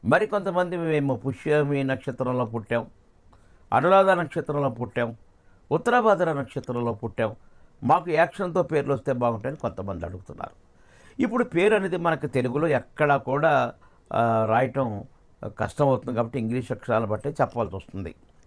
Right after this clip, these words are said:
సాధారణంగా మీరు పుష్యమి, అనురాధ, ఉత్తరాభాద్ర నక్షత్రంలో పుట్టినా, లేదా ఎనిమిది, పదహారు, ఇరవై ఆరో తేదీలో పుట్టినా, ఎనిమిది, పదిహేడు, ఇరవై ఆరు తేదీలో పుట్టినా, మీరు డి అక్షరంతో కానీ, హెచ్ అక్షరంతో కానీ, జే అక్షరంతో కానీ, ఎన్ అక్షరంతో కానీ,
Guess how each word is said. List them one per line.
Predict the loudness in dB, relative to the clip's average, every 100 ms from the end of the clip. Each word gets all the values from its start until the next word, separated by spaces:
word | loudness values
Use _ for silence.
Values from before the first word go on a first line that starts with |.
| -20 0
సాధారణంగా | 4 4 4 2 2
మీరు | 2 2 0
పుష్యమి, | -2 -2 0 2
అనురాధ, | 2 4 6 4 4
ఉత్తరాభాద్ర | 2 2 0 2 4 2 2
నక్షత్రంలో | -2 -4 -4 -2 -2
పుట్టినా, | -2 -4 -2 0 -2 -4 -18 -20 -20 -6 2
లేదా | 4 4
ఎనిమిది, | 4 2 2 0
పదహారు, | 2 2 4 4 4 0
ఇరవై | 0 0 0
ఆరో | 2 0
తేదీలో | 0 -2 0 -2
పుట్టినా, | -2 -4 -2 -2 0 0
ఎనిమిది, | 0 0 0
పదిహేడు, | 0 2 2 0
ఇరవై | -2 -2 0 0
ఆరు | 0 -2
తేదీలో | -4 -4 -6
పుట్టినా, | -6 -6 -2 -2 -2 -10 -20 -20 -18 -4
మీరు | 2 4 2 0 -4 -10 _ -20 -20 -20 -20 -20 _ -10
డి | -2 2 4
అక్షరంతో | 2 -2 -4 -2
కానీ, | 0 -2 -2
హెచ్ | -2 -4 -2 -4
అక్షరంతో | -4 -6 -6
కానీ, | -2 -2 -2 -6
జే | -2 2
అక్షరంతో | 2 0 -8 -4 -4
కానీ, | -2 -4 -4 -2
ఎన్ | 0 -2
అక్షరంతో | -4 -8 -6 -6
కానీ, | -4 -4